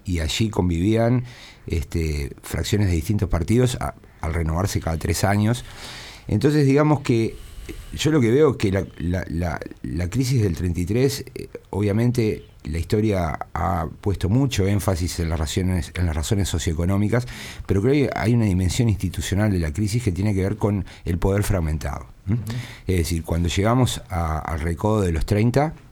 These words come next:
Speaker 1: ¿m? Eh, encontramos que el Consejo Nacional de Gobierno está controlado por ballistas y nacionalistas independientes. Las dos cámaras están gobernadas po-, co-, eh,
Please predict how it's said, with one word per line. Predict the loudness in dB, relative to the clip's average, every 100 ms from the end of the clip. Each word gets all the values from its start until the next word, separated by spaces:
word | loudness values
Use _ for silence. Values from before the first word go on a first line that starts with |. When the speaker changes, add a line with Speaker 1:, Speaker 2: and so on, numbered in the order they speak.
| -6
Speaker 1:
¿m? | -6 -8 -18 -20 -20 -10
Eh, | -4 -2 -2 -4
encontramos | -4 -2 0 0 0 0 -2
que | -4 -2 -2 -4 -8 -16 -16 -6
el | -4 -2 -2
Consejo | -2 0 0 0
Nacional | 0 0 0
de |
Gobierno | 2 2 2 2
está | 2 0 2 0 -4 -14 -10
controlado | -6 -2 0 0 2 0
por | 0 -2 -4
ballistas | -6 -4 -2 -2 0 -2 -2
y | -4
nacionalistas | -2 -2 -2 0 0 -2 -2
independientes. | -2 0 0 2 0 -2 -14 -18 -20 -20 -12 -4
Las | 2
dos | 2
cámaras | 4 4 4 2 0
están | 0 0 0 -4
gobernadas | -4 -2 0 0 2 0
po-, | -2 -4 -6 -8 -6
co-, | -4 -4
eh, | -4 -2 -4